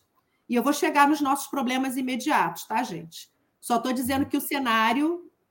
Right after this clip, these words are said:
é complicado e que isso demanda da gente uma maior capacidade de organização e mais, é, evidência, mais clareza do que, que a gente quer pra gente, né, pro nosso futuro, pros nossos descendentes.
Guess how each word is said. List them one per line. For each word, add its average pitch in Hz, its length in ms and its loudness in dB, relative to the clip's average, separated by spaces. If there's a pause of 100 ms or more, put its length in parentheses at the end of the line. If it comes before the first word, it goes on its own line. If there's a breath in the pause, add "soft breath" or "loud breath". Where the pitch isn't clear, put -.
(200)
é 247 100 -2
complicado 269 880 2
e 269 100 -2
que 285 140 -2
isso 285 160 -2
demanda 247 420 0
da 233 140 0
gente 262 440 0
uma 285 140 4
maior 269 420 2
capacidade 269 640 0
de 220 80 -8
organização 254 1040 -2 (480 soft breath)
e 302 120 8
mais, 302 420 6 (140)
é, 247 520 -2
evidência, 294 640 4
mais 254 180 -2
clareza 330 720 2
do 262 120 -4
que, 311 100 -4
que 339 80 -4
a 349 60 0
gente 370 240 -2
quer 220 420 -4 (140)
pra 269 180 2
gente, 277 560 -2 (420)
né, 226 100 -4
pro 240 140 -2
nosso 269 300 6
futuro, 330 600 4
pros 240 180 -4
nossos 277 320 0
descendentes. 320 880 -4